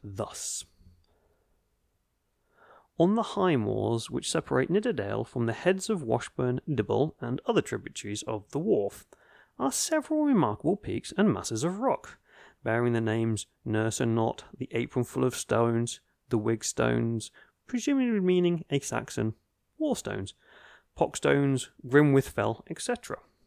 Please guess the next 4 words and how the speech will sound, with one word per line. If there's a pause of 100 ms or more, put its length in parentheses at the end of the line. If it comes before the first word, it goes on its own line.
(840)
The
Apronful
of
Stones